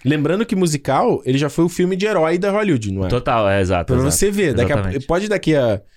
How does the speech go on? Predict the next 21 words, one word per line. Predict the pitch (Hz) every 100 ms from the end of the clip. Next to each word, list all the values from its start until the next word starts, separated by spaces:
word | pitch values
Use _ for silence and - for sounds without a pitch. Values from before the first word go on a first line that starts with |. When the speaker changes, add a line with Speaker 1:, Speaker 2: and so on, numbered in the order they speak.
| _ -
Speaker 1:
cinquenta | - 165 151 170 180 175
anos, | 151 208 202 151
tá | -
a |
Speaker 2:
Voltar. | 156
Speaker 1:
galera | 156
falando | 165 180
de | 175
filme | 175
de | 160
herói, | 156 143 220 156 101
Speaker 2:
É. | 78 73 - _ _
Speaker 1:
essa | -
coisa | 160 165
ridícula, | 139 104 147 165
esse | -
cara | 147
com | 143
essas | 135
roupinhas. | 107 98 - 120 175 139 87
Speaker 2:
<laughs> | - 139 - - - -